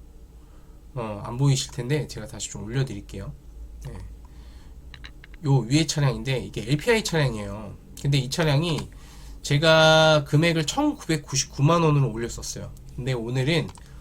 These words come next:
제가 이렇게 보여드립니다. 항상 우리 손님들 오시면 전산을 보여드리는데 천팔백구십구만 원으로 제가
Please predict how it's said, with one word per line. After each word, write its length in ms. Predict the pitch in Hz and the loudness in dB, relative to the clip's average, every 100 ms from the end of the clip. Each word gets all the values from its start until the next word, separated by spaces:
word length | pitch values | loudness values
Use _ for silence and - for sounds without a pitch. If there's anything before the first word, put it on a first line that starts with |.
| - | -12
제가 200 | - 117 | -6 -4
이렇게 140 | 113 - | -6 0
보여드립니다. 720 | 143 160 139 139 147 107 101 | 4 4 2 0 0 0 -4
항상 400 | - 160 156 135 | -6 -2 0 0
우리 120 | 113 | -2
손님들 340 | 117 151 156 143 | -4 -2 0 0
오시면 380 | 113 117 123 117 | -2 -6 -6 -8
전산을 400 | 107 107 113 104 | -8 -8 -8 -8
보여드리는데 840 | 117 117 107 104 101 123 120 92 - - - - - | -8 -8 -8 -8 -6 -4 -4 -6 -16 -20 -20 -20 -6
천팔백구십구만 1400 | - 254 240 - 226 214 208 - 143 143 139 135 147 151 | 2 2 2 0 0 2 0 0 -2 -2 -4 4 6 8
원으로 540 | 135 123 135 180 180 | 6 2 -2 0 0
제가 720 | 175 123 117 107 117 175 214 | -2 -6 -4 -4 -2 -2 -4